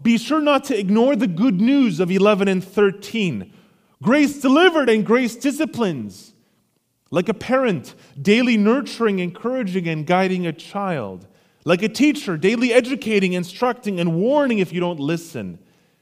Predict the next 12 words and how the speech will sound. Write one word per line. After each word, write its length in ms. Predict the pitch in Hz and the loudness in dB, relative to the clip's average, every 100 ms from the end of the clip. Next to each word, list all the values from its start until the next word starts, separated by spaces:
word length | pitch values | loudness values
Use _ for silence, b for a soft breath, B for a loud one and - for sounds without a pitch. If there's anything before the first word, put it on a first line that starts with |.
| _ _ _ _ _ _ _ _ _ _ | _ _ _ _ _ _ _ _ _ _
Have 160 | - 131 | -14 -6
you 80 | 196 | -4
bought 260 | 180 190 | -2 -2
into 760 | 185 185 - 185 160 165 160 - _ _ _ _ _ _ _ - | -2 -8 -8 -8 -6 -6 -8 -14 _ _ _ _ _ _ _ -4
lies 400 | 131 160 180 156 | -2 0 -2 -4
about 220 | 151 143 | -6 -6
the 60 | |
Christian 400 | 139 160 143 156 | -12 -14 -12 -10
life, 440 | 127 127 147 - _ _ _ _ _ _ _ _ _ _ _ _ - | -8 -10 -12 -18 _ _ _ _ _ _ _ _ _ _ _ _ -20
as 140 | 92 | -12
I 140 | 110 | -10
have? 340 | 123 147 180 | -8 -10 -12